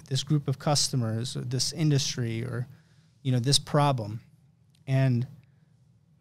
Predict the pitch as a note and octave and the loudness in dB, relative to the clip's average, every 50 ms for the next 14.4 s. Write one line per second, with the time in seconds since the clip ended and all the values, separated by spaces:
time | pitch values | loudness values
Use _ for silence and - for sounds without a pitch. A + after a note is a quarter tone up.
0 | _ _ _ - - D#3+ D#3+ D#3 D3+ C#3+ C3 A#2 A#2 C#3+ C#3 C#3 C#3 C3 - - | _ _ _ 2 6 6 8 8 8 8 6 6 6 6 6 8 8 6 6 4
1 | B2+ A#2 A#2+ B2 A#2+ A#2+ A#2+ A#2+ - - - - - - _ _ _ _ _ _ | 4 2 2 2 4 2 2 2 0 -2 -4 -8 -16 -20 _ _ _ _ _ _
2 | _ C3 B2+ A#2 G#2+ G#2 G#2 - A#2+ A2+ A#2+ - - - - - - - _ - | _ -14 -14 -14 -14 -14 -8 -4 -4 -4 -4 -6 -8 -10 -12 -16 -20 -20 _ -8
3 | B2 B2+ - - - - _ _ _ _ _ - B2+ B2+ C3+ C3+ C3+ B2+ B2+ A#2 | -8 -8 -8 -12 -18 -20 _ _ _ _ _ -6 -2 0 2 2 2 2 2 2
4 | B2+ A#2 A2+ A#2+ C3 C3 C3 C3+ C3 B2+ C3+ C#3 - A#2 A#2+ A#2+ A#2+ A#2 G#2+ A#2 | 0 0 0 -2 0 2 2 2 2 2 0 0 -2 -2 -2 -2 -2 -2 -4 -4
5 | A#2+ B2+ C3 A#2+ A#2+ C#3 C#3 A#2+ - - C#3+ B2+ - - - B2 A#2 A2+ A2+ B2 | -2 0 0 0 0 0 -2 0 0 2 2 2 0 0 -2 -4 -4 -4 -4 -6
6 | D3 - - - - _ _ - D3 C#3+ - C#3 D3 D3 C3 - - C3+ B2+ - | -8 -10 -14 -20 -20 _ _ -14 -14 -10 -6 -6 -4 -4 -4 -2 0 0 2 0
7 | - - A#2+ A#2 A#2 A#2+ A#2 A2+ - A2+ G2+ G#2 - - - - - _ _ _ | 0 -2 -4 -6 -4 -4 -4 -4 -4 -6 -6 -6 -10 -14 -18 -20 -20 _ _ _
8 | _ _ _ _ _ _ _ _ _ _ _ _ - _ _ _ - - B2+ B2 | _ _ _ _ _ _ _ _ _ _ _ _ -20 _ _ _ -10 -4 -2 -2
9 | A2+ G#2 G2 G#2+ G#2+ G2+ - _ _ _ _ _ _ - - - - _ _ _ | -2 -2 -4 -8 -10 -12 -16 _ _ _ _ _ _ -20 -20 -20 -20 _ _ _
10 | _ _ - - - _ _ _ _ _ _ _ _ - - C#3 B2+ B2+ A#2 - | _ _ -20 -20 -20 _ _ _ _ _ _ _ _ -2 0 2 2 2 0 -2
11 | - - - - _ _ _ _ _ _ _ _ _ _ _ _ _ _ _ _ | -6 -14 -20 -20 _ _ _ _ _ _ _ _ _ _ _ _ _ _ _ _
12 | _ _ _ _ _ _ _ _ _ _ _ _ _ - - - _ _ _ _ | _ _ _ _ _ _ _ _ _ _ _ _ _ -20 -20 -20 _ _ _ _
13 | _ _ _ - _ _ _ _ _ _ - A#2+ C3 D3+ D#3+ E3+ F3+ E3 D3 D3 | _ _ _ -20 _ _ _ _ _ _ -14 -2 4 6 8 8 8 8 8 6
14 | C3+ C#3+ - C#3 B2 A#2 G2+ G2+ | 4 2 0 0 0 0 -2 -4